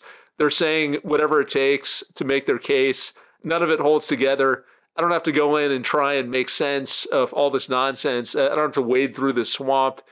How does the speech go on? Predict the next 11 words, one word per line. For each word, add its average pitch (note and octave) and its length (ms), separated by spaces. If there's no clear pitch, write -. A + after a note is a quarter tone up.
I D#3 80
can D#3 140
just D3+ 160
let C#3+ 160
it B2 120
go, C3 340
let D3 240
it C3+ 200
pass C#3+ 360
me C3+ 140
by. A2 400